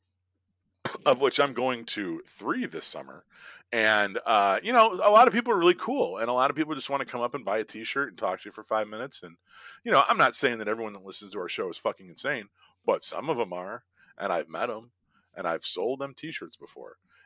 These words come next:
And, uh, I mean, God bless 'em. Their money spends like anyone else's, but there is an overlap between people that have a, a, you know, super vested interest in the paranormal and conspiracies and shit, and people that are out of their fucking minds.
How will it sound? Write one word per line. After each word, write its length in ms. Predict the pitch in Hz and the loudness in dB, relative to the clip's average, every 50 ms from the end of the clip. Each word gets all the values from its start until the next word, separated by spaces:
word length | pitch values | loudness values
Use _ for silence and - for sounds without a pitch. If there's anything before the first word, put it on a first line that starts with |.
| _ _ - | _ _ -10
And, 420 | 92 95 92 92 92 90 85 82 87 | -8 -4 -4 -4 -4 -4 -6 -4 -4
uh, 260 | 90 85 82 82 - - | -4 -2 -2 -4 -6 -6
I 80 | 101 | -8
mean, 180 | 101 104 104 101 | -8 -10 -10 -4
God 240 | - 113 117 123 123 | 0 2 4 4 4
bless 260 | 131 151 160 151 - | 2 0 0 0 -2
'em. 60 | 123 107 | -6 -8
Their 80 | 117 123 | -8 -8
money 200 | 120 123 127 117 | -8 -8 -8 -8
spends 280 | - - 131 131 117 | -6 -6 -6 -6 -6
like 80 | 117 113 | -8 -8
anyone 240 | 127 123 120 120 123 | -8 -8 -6 -4 -4
else's, 500 | 135 147 - - 92 82 82 - - _ _ - | -4 -4 -4 -8 -12 -12 -14 -16 -20 _ _ 0
but 320 | 110 98 95 98 - _ | 2 2 2 2 0 _
there 200 | 127 120 127 139 | 0 0 2 2
is 180 | 156 156 123 131 | 2 0 -2 -2
an 60 | 135 | -2
overlap 480 | 151 160 139 131 104 95 95 98 - | -2 -2 -2 -2 -2 -2 -2 -4 -6
between 300 | - 110 - 120 110 101 | -8 -12 -14 -14 -14 -14
people 320 | - - 123 120 - 120 117 | -10 -10 -10 -8 -8 -8 -6
that 140 | 110 104 87 | -6 -6 -4
have 480 | - 123 120 117 107 98 90 85 92 95 - - | -2 0 2 2 2 0 -2 -6 -8 -12 -14 -12
a, 320 | - 95 92 92 92 95 - _ - | -10 -8 -8 -8 -10 -12 -18 _ -16
a, 280 | 92 90 87 87 85 82 _ _ _ _ _ _ - | -14 -14 -14 -14 -16 -18 _ _ _ _ _ _ -20
you 100 | 110 95 | -20 -20
know, 220 | 90 85 82 _ _ | -20 -20 -20 _ _
super 760 | - - - - 127 123 - 113 113 110 107 101 101 90 - _ _ _ _ _ - - _ _ _ | -14 -12 -10 -8 -8 -8 -8 -8 -6 -6 -6 -8 -10 -14 -18 _ _ _ _ _ -20 -20 _ _ _
vested 380 | - 113 117 - - - 98 104 | 0 0 0 0 0 -6 -10 -10
interest 420 | 120 123 - - 92 90 - - | -10 -10 -10 -10 -10 -10 -10 -14
in 100 | 101 90 | -18 -20
the 60 | 78 | -20
paranormal 560 | - - 117 107 104 104 107 110 107 107 101 | -12 -10 -10 -8 -8 -8 -10 -10 -10 -12 -14
and 80 | 95 90 | -16 -18
conspiracies 640 | _ - - - - 113 117 113 110 - - 78 87 | _ -20 -18 -12 -10 -8 -8 -8 -8 -10 -14 -18 -20
and 80 | 82 - | -20 -16
shit, 180 | - 107 110 | -14 -14 -14
and 80 | - - | -14 -16
people 240 | - 107 - - 113 | -18 -14 -10 -6 -6
that 60 | 101 | -4
are 40 | 95 | -4
out 40 | 95 | -4
of 60 | 98 | -6
their 80 | 101 | -8
fucking 320 | - - 95 87 - 101 98 | -10 -8 -10 -10 -10 -10 -8
minds. 420 | 113 117 107 85 73 - - - | -6 -6 -6 -6 -10 -14 -20 -20